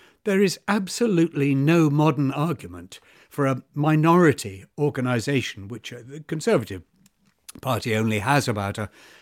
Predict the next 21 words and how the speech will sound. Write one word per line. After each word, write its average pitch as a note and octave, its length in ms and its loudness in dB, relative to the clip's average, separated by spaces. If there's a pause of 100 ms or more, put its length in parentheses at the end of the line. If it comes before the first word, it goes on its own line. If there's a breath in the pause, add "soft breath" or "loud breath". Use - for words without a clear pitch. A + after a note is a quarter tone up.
hundred A#2 280 -4
and A#2 140 -2
sixty, A#2+ 400 -2
a G#2+ 60 2
hundred A2+ 260 -2
and A2 100 0
eighty A#2 300 0
thousand A2 460 -6
members, G#2 480 -4 (260 soft breath)
for C#3+ 140 -2
a, D3 320 -6
a E3 100 -10
tiny G3+ 500 2
unrepresentative D3 1080 0
section - 520 -8 (380 soft breath)
of, B2 260 -6
of, A#2+ 380 -10
of, A#2+ 500 -10
of B2 180 -8
the A2+ 140 0
electorate A2 720 -4